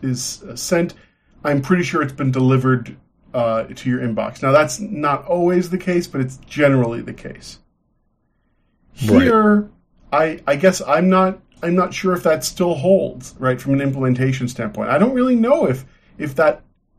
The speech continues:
Speaker 1: implies that it will be delivered.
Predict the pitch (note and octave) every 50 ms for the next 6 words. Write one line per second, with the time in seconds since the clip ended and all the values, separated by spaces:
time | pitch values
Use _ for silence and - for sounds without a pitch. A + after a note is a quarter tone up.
0 | _ - E3+ D3+ D3 C#3+ C3 - - C#3+ C#3+ D3 D3+ D3+ D3 C#3+ C#3+ C3+ B2+ -
1 | C3 B2 B2+ B2+ B2+ B2+ - - C3 C3 B2+ B2 A#2 B2+ A#2+ - - - A#2 G#2+
2 | G2+ G#2 G#2 G#2+ -